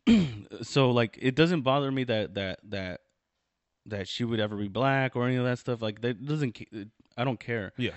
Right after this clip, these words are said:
Speaker 1: The only thing that does that I'm just like, "All right, Disney, you guys are being fake right now. Like,
Speaker 2: Yeah.
Speaker 1: you guys are doing this to pander, and I hate pandering."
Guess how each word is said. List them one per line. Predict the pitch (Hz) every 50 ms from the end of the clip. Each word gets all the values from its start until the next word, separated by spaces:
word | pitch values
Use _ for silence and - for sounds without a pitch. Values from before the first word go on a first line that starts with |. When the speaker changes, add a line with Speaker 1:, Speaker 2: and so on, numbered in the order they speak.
| - - -
Speaker 1:
The | 127
only | 131 139 143 156 160
thing | 147 - 156 151
that | 143 135 120 107 101 -
does | 110 120 131 139 127 113
that | 113 113 110
I'm | 110 110 104
just | 110 107 -
like, | 107 95 92 -
"All | 127 127
right, | 120 107 98 95 95 - _ _ _ _ _ _ _ _ _ _ _ _ - 117
Disney, | 117 135 147 147 143 143 143
you | 139 139
guys | 147 143 127
are | 117
being | 107 113 98 92
fake | - - - 117 107 98 - -
right | 90 87 80
now. | - 98 95 95 101 107
Like, | 101 104 104
Speaker 2:
Yeah. | - - 120 139
Speaker 1:
you | 143
guys | 143 170 165 160
are | 156
doing | 139 147 147 147 147 139
this | 139 131
to | - 117 95
pander, | - - 123 120 127 127 123 131 123
and | 117 104
I | 98 98
hate | 98 104 113 117 101 -
pandering." | 110 107 117 117 101 87 76 - 127